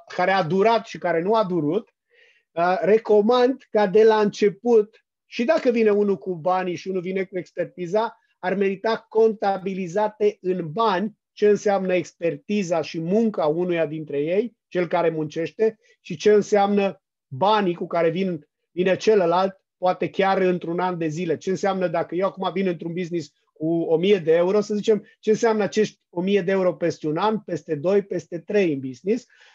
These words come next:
Totodată, cel care muncește, ce înseamnă dacă muncește un an, dacă muncește doi, dacă muncește trei. Și atunci aș vedea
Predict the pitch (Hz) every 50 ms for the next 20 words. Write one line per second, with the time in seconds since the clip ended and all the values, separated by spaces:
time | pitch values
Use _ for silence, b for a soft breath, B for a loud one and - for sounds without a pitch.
0 | b b _ - 196 190 208 196 185 180 220 220 214 196 - 214 214 202 214 196
1 | 185 185 175 170 165 160 - 202 202 202 - 214 208 - 220 214 208 208 214 208
2 | 208 202 190 180 185 175 165 - 175 165 165 151 - 180 156 - - 160 147 147
3 | 147 170 202 214 202 190 170 - 170 160 156 143 143 - 165 147 - 156 143 135
4 | 165 185 190 185 180 - - 175 170 165 151 - 175 147 - 165 151 151 151 147
5 | 123 107 _ b b b b b 156 156 151 208 240 - - - - 175 180 -
6 | - - - 156 135 180 170 165 151 147 196 202 196 185 180 190 185 _